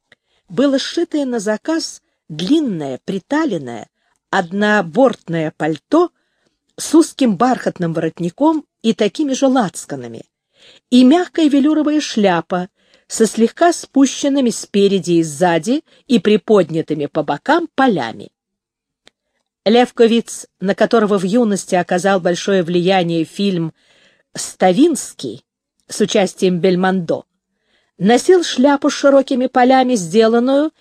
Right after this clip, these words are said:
как он не уставал напоминать Келли, не каким-нибудь халтурщиком, а у Борсалино Джузеппе и Фрателло в Александрии, в Италии. Поля с одной стороны были опущены,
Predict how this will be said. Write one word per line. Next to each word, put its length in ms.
как 200
он 140
не 80
уставал 460
напоминать 600
Келли, 460
не 260
каким-нибудь 840
халтурщиком, 1080
а 240
у 200
Борсалино 1000
Джузеппе 1040
и 140
Фрателло 1040
в 120
Александрии, 1000
в 180
Италии. 600
Поля 380
с 120
одной 280
стороны 440
были 200
опущены, 840